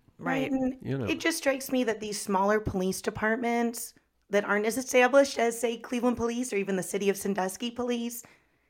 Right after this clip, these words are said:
Speaker 2: you know, they, they require more public scrutiny. We don't know what they're doing. Um, in the case of Cedar Point Police, it's usually a lot of young guys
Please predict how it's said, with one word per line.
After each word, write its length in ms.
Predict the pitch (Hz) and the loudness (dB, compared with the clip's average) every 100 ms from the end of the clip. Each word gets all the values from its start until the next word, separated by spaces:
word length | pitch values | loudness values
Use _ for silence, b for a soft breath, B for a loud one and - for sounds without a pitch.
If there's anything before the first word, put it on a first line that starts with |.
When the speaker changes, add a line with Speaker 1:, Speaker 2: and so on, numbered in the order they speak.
| b _ _ | b _ _
Speaker 2:
you 120 | 254 | 2
know, 280 | 269 240 220 - | 6 4 2 -4
they, 200 | 208 - | -2 -2
they 160 | 247 587 | -2 -4
require 420 | 523 - 247 233 | -2 4 6 6
more 280 | 175 165 208 | 4 2 0
public 420 | 208 190 - 247 | -2 -4 -4 -8
scrutiny. 540 | - - 185 285 285 302 _ _ _ | -10 -2 -2 0 -6 -10 _ _ _
We 60 | 262 | 0
don't 140 | 302 | 4
know 80 | 269 | 6
what 240 | 208 208 220 | 4 0 0
they're 140 | 247 | 0
doing. 520 | 226 190 190 196 220 b b b b | 2 2 2 0 -2 b b b b
Um, 220 | - 220 214 | 0 2 2
in 80 | |
the 60 | 208 | -2
case 240 | 214 233 | -2 -4
of 60 | - | -4
Cedar 200 | 240 208 | -4 -2
Point 300 | 208 233 254 | -2 -2 -2
Police, 420 | 208 202 208 208 b b b | -4 -2 -4 -8 b b b
it's 180 | 208 - | -8 -4
usually 500 | 226 226 214 208 202 | -4 -2 0 2 2
a 100 | 202 | 2
lot 260 | 180 175 175 | 4 4 2
of 100 | 165 | 2
young 260 | 165 160 | 0 2
guys 460 | 175 170 202 226 | 0 0 0 -2